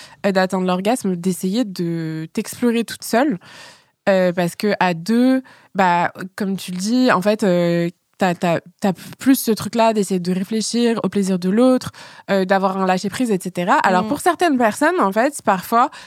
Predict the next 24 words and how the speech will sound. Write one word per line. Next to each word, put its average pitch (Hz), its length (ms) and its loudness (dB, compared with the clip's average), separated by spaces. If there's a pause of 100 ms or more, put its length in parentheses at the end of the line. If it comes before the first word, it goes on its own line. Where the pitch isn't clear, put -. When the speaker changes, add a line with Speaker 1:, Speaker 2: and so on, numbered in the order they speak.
(260)
Speaker 1:
euh, 196 100 2
le 190 120 0
fait, 240 260 -2
euh, 190 240 0
que 196 120 -8
ça 196 160 -2
soit 185 160 0
l'autre 233 280 0
qui - 120 -6
te - 80 -2
fasse 180 240 2
des 180 140 0
choses, 269 340 2
ça 208 180 0
Speaker 2:
Mm. - 40 2
Speaker 1:
fait 247 220 2
aussi 262 280 0
que 254 80 0
tu - 180 -6
peux 240 200 2
lâcher 202 280 2
prise 247 120 -4
plus 240 60 2 (160)
Speaker 2:
Complètement. - 40 0